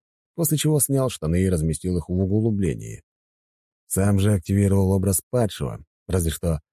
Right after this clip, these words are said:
обновлённую глефу привязал ещё и к этому облику. Мой первый предмет ранга эпический теперь был в обоих моих ипостасях. Забравшись на ближайшее дерево, я окружил себя магическим куполом безмолвия.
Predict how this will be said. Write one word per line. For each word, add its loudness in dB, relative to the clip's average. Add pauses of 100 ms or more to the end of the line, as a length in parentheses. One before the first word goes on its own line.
(200)
обновлённую 2
глефу 0
привязал 0
ещё -2
и 0
к -12
этому -2
облику. -4 (1000)
Мой 2
первый 2
предмет 0
ранга 0
эпический -4
теперь -2
был -2
в -4
обоих -2
моих -6
ипостасях. -8 (1400)
Забравшись 0
на 0
ближайшее 2
дерево, 2
я 0
окружил -2
себя -2
магическим -2
куполом -2
безмолвия. -2